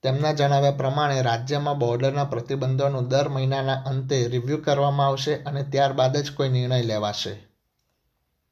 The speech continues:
મેલબર્નમાં ડિલિવરી ડ્રાઈવર કોરોના વાયરસ પોઝિટિવ આવતા રાજ્યના એક ડઝન મેકડોનાલ્ડ્સ રેસ્ટોરન્ટ્સને સાફ સફાઈ માટે બંધ કરી દેવામાં આવ્યા છે.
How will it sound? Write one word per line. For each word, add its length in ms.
મેલબર્નમાં 560
ડિલિવરી 440
ડ્રાઈવર 400
કોરોના 480
વાયરસ 400
પોઝિટિવ 480
આવતા 340
રાજ્યના 580
એક 200
ડઝન 360
મેકડોનાલ્ડ્સ 640
રેસ્ટોરન્ટ્સને 760
સાફ 360
સફાઈ 260
માટે 280
બંધ 320
કરી 160
દેવામાં 460
આવ્યા 200
છે. 200